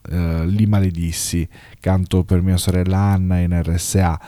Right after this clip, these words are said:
mi criticavano perché ero giovane e troppo pop,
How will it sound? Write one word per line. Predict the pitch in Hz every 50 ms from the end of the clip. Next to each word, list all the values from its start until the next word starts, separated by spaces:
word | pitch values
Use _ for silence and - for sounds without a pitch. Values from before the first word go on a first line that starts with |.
| - - - -
mi | - -
criticavano | - - 78 80 - - 87 - 110 110 110 107 101 98 98 95 90 85
perché | - - - - - 87
ero | 76 76 80
giovane | 80 - 117 123 123 127 120 120
e | 107
troppo | - - 110 107 - - 101 90
pop, | - 113 107 101 92 - - 113